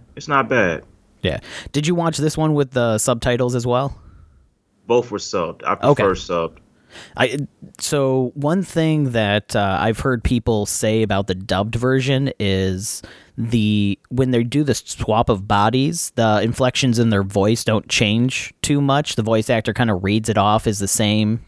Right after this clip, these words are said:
Speaker 2: for both. While in the Japanese, the original Japanese version, uh, there is actual, like, slight difference in the voice work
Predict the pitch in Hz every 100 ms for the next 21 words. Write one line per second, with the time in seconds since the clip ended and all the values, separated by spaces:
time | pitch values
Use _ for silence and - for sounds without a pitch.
0 | - 117 107 101 123 139 - - - -
1 | _ 123 110 107 104 139 131 127 135 127
2 | 123 123 104 117 110 123 139 120 127 110
3 | 98 95 - _ - - 113 117 110 110
4 | 104 104 98 107 82 90 - - - -
5 | 98 104 143 147 139 127 127 - 127 113
6 | 101 - - - 120 127 110 107 113 -
7 | 131 110 101 - - 127 123 120 117 101
8 | 98 - _ 127 131 113 113 117 117 123
9 | 110 92 -